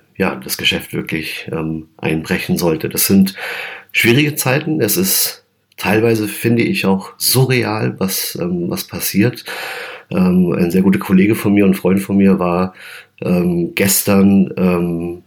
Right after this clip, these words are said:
bei einer standesamtlichen Hochzeit per Skype zugeschaltet und solche Dinge. Ähm, und natürlich neben den, äh, ja, Sorgen, die man sich so macht um das Gesundheitssystem, um das, äh, geregelte Leben hier,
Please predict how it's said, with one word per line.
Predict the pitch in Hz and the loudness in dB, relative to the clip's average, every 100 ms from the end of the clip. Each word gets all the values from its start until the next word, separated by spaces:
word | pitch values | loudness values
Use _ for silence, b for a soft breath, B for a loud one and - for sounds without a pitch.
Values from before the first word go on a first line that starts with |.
| _ | _
bei | 87 85 87 | -4 -2 0
einer | 90 | 0
standesamtlichen | 90 98 117 - 90 - - 90 | 0 2 0 0 -2 -2 -2 -4
Hochzeit | 98 - 98 95 | -4 -4 -2 -2
per | - | -4
Skype | - - 92 104 | -6 -2 0 0
zugeschaltet | 104 - 104 98 - 90 95 95 87 | -2 -4 -2 -2 -2 0 0 0 -2
und | 80 | -2
solche | 92 95 85 | 0 -2 -2
Dinge. | 92 95 95 B B B B B B - | 2 2 2 B B B B B B -2
Ähm, | 92 87 82 | 2 2 2
und | 90 | 2
natürlich | 92 - 98 95 95 | 2 4 6 6 4
neben | 90 90 87 87 | 2 2 2 0
den, | 90 87 87 87 73 | 0 2 2 0 -2
äh, | 85 82 82 82 _ B B B - | 0 0 0 -2 _ B B B -4
ja, | 90 90 107 | 0 0 0
Sorgen, | 85 98 101 | 0 0 2
die | 95 | 2
man | 92 90 85 - | 4 2 0 -4
sich | - 98 | -2 0
so | 98 | 2
macht | 92 98 - | 0 -2 -2
um | 101 | 2
das | 95 95 | 2 0
Gesundheitssystem, | 90 92 95 101 95 92 - 95 92 | -4 -2 0 -2 -2 -4 -2 2 2
um | 82 92 | 2 2
das, | 90 85 - | 0 -2 -4
äh, | 87 85 | -2 -4
geregelte | 85 90 95 92 95 | -4 0 2 2 0
Leben | 82 90 90 | 0 2 0
hier, | - 85 | 0 -2